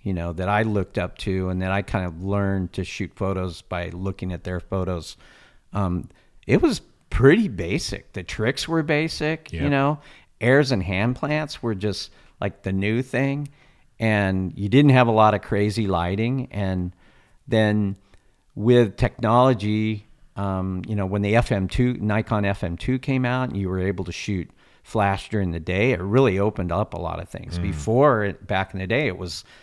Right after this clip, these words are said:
Speaker 1: sun behind you.
Speaker 2: Yep.
Speaker 1: I shot with Fuji Velvia, which was, like, accentuated the colors. You know, you had really bright reds and bright yellows and bright, you know, blue sky, you know,
Speaker 2: Yeah.
Speaker 1: and that really pushed the whole California look,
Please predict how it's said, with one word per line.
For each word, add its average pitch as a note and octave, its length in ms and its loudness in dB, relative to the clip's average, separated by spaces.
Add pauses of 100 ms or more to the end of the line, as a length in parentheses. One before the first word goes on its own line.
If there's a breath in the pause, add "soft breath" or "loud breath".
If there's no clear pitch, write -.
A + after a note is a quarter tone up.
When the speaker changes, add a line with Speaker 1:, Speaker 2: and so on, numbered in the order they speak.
(120)
Speaker 1:
sun A#2+ 360 2
behind A#2+ 500 4
you. A#2+ 640 4
Speaker 2:
Yep. E2 240 -6 (260 soft breath)
Speaker 1:
I B2 80 2
shot A#2 260 6
with F#2+ 140 -2
Fuji G#2 400 0
Velvia, G2 560 0
which F#2 220 -6
was, F2+ 320 -8
like, E2+ 180 -8 (280)
accentuated G2+ 800 -2
the E2+ 100 -6
colors. F#2 640 -2
You F#2+ 100 -4
know, F2+ 140 -2
you F2 160 -4
had E2 140 -6
really F#2 340 -4 (300 loud breath)
bright F#2+ 260 0
reds F#2 420 -4
and F#2 120 -6
bright F#2+ 240 -2
yellows F2 500 -4
and F2 260 -6 (600 soft breath)
bright, F#2+ 200 0 (200)
you A#2 100 0
know, F#2 140 -2
blue A#2 360 2
sky, F#2 600 -2
you F2+ 200 -4
know, F#2 180 0
Speaker 2:
Yeah. F2+ 120 0
Speaker 1:
and F#2+ 120 0
that A2 180 4
really G#2 320 2
pushed - 420 2
the G2 80 -4
whole F2 180 0
California G2 840 2
look, G2+ 460 2